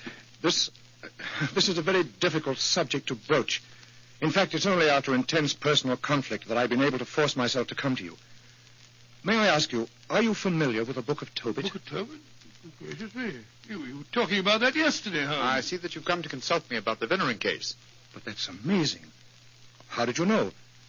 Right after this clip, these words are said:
Speaker 1: Has Lady Vennering been in touch with you?
Speaker 3: Uh, no, sir, but, uh, I'm familiar with the Book of Tobit, and Lady Vennering's case closely resembles that of the woman Sarah in the Old Testament story.
Speaker 1: More closely than you realize, Mister Holmes. Did you know that before each one of Lady Vennering's husbands was killed,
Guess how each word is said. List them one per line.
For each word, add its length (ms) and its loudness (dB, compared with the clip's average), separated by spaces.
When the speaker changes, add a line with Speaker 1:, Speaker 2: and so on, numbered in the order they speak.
Speaker 1:
Has 140 -2
Lady 180 4
Vennering 340 4
been 120 2
in 80 2
touch 240 -2
with 120 -2
you? 100 0
Speaker 3:
Uh, 240 2
no, 180 -2
sir, 340 -6
but, 240 -4
uh, 180 2
I'm 160 0
familiar 360 -2
with 100 -2
the 60 -6
Book 140 -8
of 120 -16
Tobit, 360 0
and 160 -6
Lady 160 -4
Vennering's 380 -2
case 320 -2
closely 320 -2
resembles 540 -2
that 200 0
of 60 -16
the 80 -6
woman 280 -4
Sarah 460 2
in 80 -6
the 80 -4
Old 140 -2
Testament 360 -6
story. 320 -2
Speaker 1:
More 220 2
closely 400 0
than 140 4
you 80 4
realize, 440 4
Mister 180 -6
Holmes. 420 -4
Did 120 -2
you 80 2
know 260 6
that 140 -2
before 300 0
each 220 -4
one 200 4
of 100 0
Lady 240 2
Vennering's 440 2
husbands 420 -2
was 120 -4
killed, 420 -2